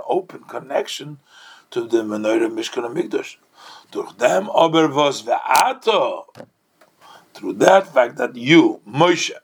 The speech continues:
Hakri v'lecha, bring close to you as Aaron Achicha, your brother, Lecha and Eli, you bring him in. That gives him of your specialty. Is Kahunas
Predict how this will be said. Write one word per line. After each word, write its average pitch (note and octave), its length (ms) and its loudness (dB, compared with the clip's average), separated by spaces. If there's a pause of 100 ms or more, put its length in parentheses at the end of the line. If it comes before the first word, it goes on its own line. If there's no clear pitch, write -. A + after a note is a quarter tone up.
(440)
Hakri F3+ 480 2
v'lecha, A#2 420 -8
bring G#3+ 280 -4
close G3+ 400 -6
to G#3 120 -18
you G#3+ 140 -12
as G3 140 -10
Aaron G#3+ 260 -6
Achicha, G3 480 -10
your F3 160 -8
brother, F#3 340 -4
Lecha A#2+ 480 -6
and A#2+ 100 -14
Eli, A#2+ 460 -14 (420)
you A#3+ 260 -8
bring A3+ 340 -2
him C#3 200 -4
in. G2+ 260 -16
That - 160 -16 (200)
gives D#3+ 360 -8
him E3 500 -6 (400)
of C#3+ 200 -4
your F3+ 200 4
specialty. - 760 -6 (1500)
Is - 120 -16
Kahunas G3 540 0